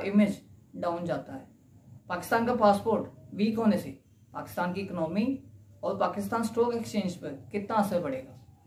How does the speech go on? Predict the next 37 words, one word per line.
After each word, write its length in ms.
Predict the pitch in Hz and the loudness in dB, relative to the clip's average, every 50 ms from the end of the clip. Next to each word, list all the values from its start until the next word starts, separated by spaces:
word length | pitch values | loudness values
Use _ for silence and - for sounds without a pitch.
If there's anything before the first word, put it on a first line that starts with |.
| - - - - - - - - - - - - - | -20 -20 -20 -20 -20 -20 -20 -20 -20 -20 -20 -16 -10
जिस 200 | 170 180 180 - | -8 -8 -6 0
तरह 240 | 226 220 208 208 214 | 4 6 6 6 6
पाकिस्तान 680 | 214 202 196 - 202 202 - 220 208 208 208 214 - - - - - - - | 6 2 0 -2 -4 -4 0 0 2 2 2 -2 -4 -8 -14 -20 -20 -16 -12
grey 200 | - 165 185 190 202 | -8 -4 -2 0 2
list 320 | 196 185 180 - - - | 2 0 0 -4 -6 -8
से, 140 | - - 143 135 - - - - - - - - | -10 -8 -8 -10 -10 -14 -18 -20 -20 -20 -12 -6
पैटफ 320 | 170 165 165 - 202 196 - | -4 -4 -4 -4 -4 -6 -2
की 100 | 233 208 202 | 0 -2 0
grey 160 | 180 185 190 | 0 0 -2
list 220 | 196 196 190 - | 0 -2 -2 -2
से 80 | 214 202 | -2 -4
निकलकर 360 | 185 175 202 190 185 208 196 | -4 -2 -4 -4 0 0 0
white 280 | 175 175 170 175 175 196 | 2 4 2 2 2 0
list 240 | 190 185 - - 202 | -2 -6 -8 -6 -6
में 80 | 175 | -4
आया, 280 | 156 139 131 127 123 - - _ - _ _ _ _ _ _ _ _ _ _ _ _ _ - | -4 -4 -4 -6 -8 -12 -16 _ -20 _ _ _ _ _ _ _ _ _ _ _ _ _ -8
बहुत 400 | 165 180 180 190 208 202 - 202 | -6 -2 0 2 2 2 2 -2
मुश्किल 360 | 185 - - - 202 196 190 | -4 -4 -4 -4 -6 -4 -2
से, 100 | - 202 | -2 -4
बहुत 360 | 185 190 180 185 202 202 208 | -2 -2 0 2 2 2 2
ही 100 | 220 214 208 | 0 -2 0
काविशों 460 | - 175 170 170 175 - 202 202 202 | 0 0 0 0 -2 -4 -4 -2 0
के 100 | 202 202 - | 0 0 0
बाद, 400 | - 147 143 143 139 - - - - _ _ _ _ _ _ _ _ _ _ _ - | 0 0 0 0 -2 -4 -6 -12 -20 _ _ _ _ _ _ _ _ _ _ _ -12
इसी 220 | 208 196 233 233 | -8 -2 0 0
तरह 220 | 214 220 208 202 208 | 4 6 6 8 8
ये 260 | 208 202 196 196 208 214 220 | 6 6 4 2 2 2 4
एक 280 | 214 214 220 214 - - - _ - 202 | 4 4 4 2 0 -6 -16 _ -12 -10
symptom, 460 | - - 202 190 190 185 208 202 202 | -8 -6 -4 -4 -4 -2 -2 -2 0
एक 180 | 214 214 208 - | 2 0 2 2
निशानी 360 | 226 214 - 214 202 185 196 202 | 2 2 2 2 0 0 0 -2
ये 220 | 165 170 185 202 | -2 2 2 4
है 180 | 190 175 139 - - - - - - _ - - - | 4 4 2 0 -4 -10 -20 -20 -20 _ -20 -16 -12
कि 60 | 180 | -6
जो 140 | 170 196 196 | -2 0 0
हमें 260 | 196 196 196 202 202 175 | 0 2 2 0 2 2
वापस 480 | 160 143 - - 196 180 - - - | 0 0 -2 -2 -6 -8 -8 -10 -14